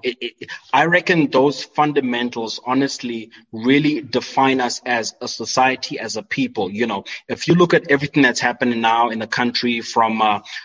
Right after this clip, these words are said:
the, our problem with, uh, gender-based violence and domestic abuse and violence and, uh, corruption and so on, all of these things, they, they really speak to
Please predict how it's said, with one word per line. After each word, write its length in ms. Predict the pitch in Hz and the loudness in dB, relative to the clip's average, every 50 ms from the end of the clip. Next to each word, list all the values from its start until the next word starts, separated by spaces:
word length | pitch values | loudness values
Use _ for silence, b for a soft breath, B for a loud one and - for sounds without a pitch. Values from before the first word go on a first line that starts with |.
| B B - | B B -14
the, 420 | 117 110 117 113 113 110 113 113 113 | -8 -6 -6 -4 -4 -4 -4 -4 -2
our 120 | 110 107 | -2 -2
problem 560 | - - - - 127 127 127 127 123 123 123 120 | -2 -2 0 2 2 2 4 2 2 2 2 0
with, 240 | 120 113 - - 117 | -2 -4 -4 -4 -2
uh, 160 | 107 104 98 | -2 -2 -2
gender-based 640 | - - 123 123 120 113 107 113 110 107 98 98 | 0 0 2 2 2 0 0 -2 -2 -2 -2 0
violence 600 | - 117 120 123 120 120 127 120 117 113 - - | 2 4 4 4 4 2 0 0 0 -4 -6 -6
and 200 | 107 101 98 95 - | -6 -6 -8 -8 -6
domestic 560 | 107 98 104 117 120 - - - 120 - - | -6 -4 -4 -4 -4 -4 -4 -4 -4 -2 -2
abuse 380 | 113 104 - 120 123 117 - - | -4 -4 -2 -2 -2 0 0 -2
and 160 | 117 113 101 | -4 -2 0
violence 600 | - 113 113 117 113 117 117 117 117 110 - - - | 2 4 4 4 2 0 -2 -4 -4 -6 -8 -8 -6
and, 320 | 110 107 101 98 98 92 98 | -6 -4 -4 -4 -4 -6 -8
uh, 100 | 95 92 - | -8 -8 -8
corruption 680 | - 110 95 87 104 123 127 - - - - 127 120 120 | -8 -8 -6 -2 0 2 2 2 2 0 2 2 0 -2
and 100 | 113 107 | -4 -6
so 200 | - - 120 110 | -4 -2 -2 -2
on, 120 | 113 - B B B B B B | -2 -4 B B B B B B
all 140 | - 214 247 | 4 6 6
of 80 | 233 190 | 6 4
these 260 | 165 147 139 - - | 4 2 0 0 0
things, 320 | - 127 120 113 107 - | 0 0 0 -2 -2 -2
they, 180 | - 123 127 123 | 0 0 0 0
they 220 | 127 127 135 135 | 2 2 4 4
really 480 | 131 123 123 127 143 156 165 165 165 165 | 4 2 2 2 4 4 4 4 2 0
speak 540 | - - - - - 151 147 147 - - - | -2 -4 -6 -2 -2 -2 -2 -2 -4 -6 -6
to 340 | - - 135 127 120 113 | -2 0 2 2 0 -2